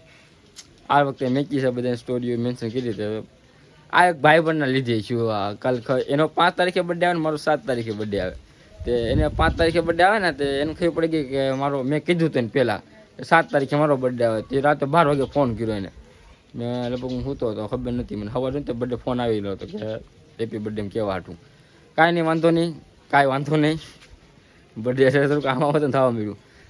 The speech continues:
તો ચલો, અ, સાડા અગિયાર થવા આવ્યા છે. પેલા નાસ્તો તો મેં કરી લ્યો. મારા પપ્પા વાડીએ ગયા હતા લગભગ. વાડીએ જ ગયા છે, ખબર નહીં, વા-, વાડીએ સાગડે આવ્યા એવું લાગ્યું.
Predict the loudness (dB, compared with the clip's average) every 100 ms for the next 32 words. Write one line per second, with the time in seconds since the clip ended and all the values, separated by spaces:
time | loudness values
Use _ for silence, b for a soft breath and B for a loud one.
0 | b 4 6 6 6 6 6 2 -4 0
1 | 2 2 0 -2 -2 -2 0 -2 -2 0
2 | 0 0 -4 -2 0 0 0 0 0 0
3 | 0 2 2 0 -2 -2 -4 0 2 2
4 | 0 0 0 0 0 0 0 -4 -4 -8
5 | -12 -20 _ _ _ _ -2 -2 0 -2
6 | -4 -4 -6 -6 -6 -6 -4 -4 -4 -2
7 | -2 0 0 0 -2 -4 -8